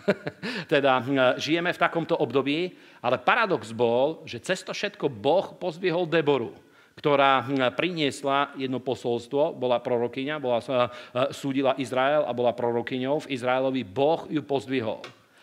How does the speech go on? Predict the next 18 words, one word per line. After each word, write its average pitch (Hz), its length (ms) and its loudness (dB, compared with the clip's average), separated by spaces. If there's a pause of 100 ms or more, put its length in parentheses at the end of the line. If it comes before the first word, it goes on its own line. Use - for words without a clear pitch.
(280)
A 120 320 2
poviem 196 240 4
vám, 190 160 0
je 180 160 -4
to 185 80 2
celkom 196 320 0
zaujímavé, 160 720 2
pretože 139 320 -2
príbeh 165 400 -2
nám 143 320 -2
odzrkad-, 147 560 0
nám 139 240 2
odhaľuje 143 480 2
jedno 139 240 -2
veľké 139 320 2
tajomstvo, 131 720 0 (400)
a 120 160 -2
síce, 139 560 2